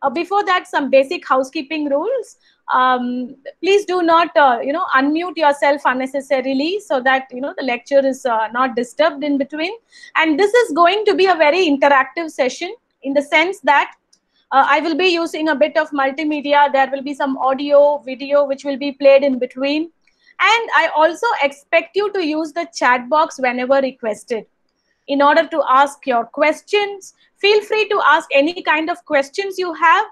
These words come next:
put that in the chat box, so that by the end of the session, we would look at all the questions.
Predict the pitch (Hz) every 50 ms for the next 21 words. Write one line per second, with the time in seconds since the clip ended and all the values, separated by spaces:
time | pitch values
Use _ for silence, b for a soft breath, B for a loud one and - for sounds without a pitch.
0 | _ _ 320 311 254 320 359 381 403 381 381 381 381 - 359 302 277 269 269 -
1 | 269 285 320 - - - - - _ _ _ _ _ _ _ _ - 359 349 370
2 | 370 302 285 330 320 311 311 302 - 285 294 311 359 381 381 - 381 370 381 -
3 | 320 277 285 277 - 381 415 480 480 - _ 233 277 285 277 294 247 262 320 311
4 | - 392 403 392 - 269 269 277 294 302 294 311 311 285 254 233 233 - - -
5 | 220 185 190 - - _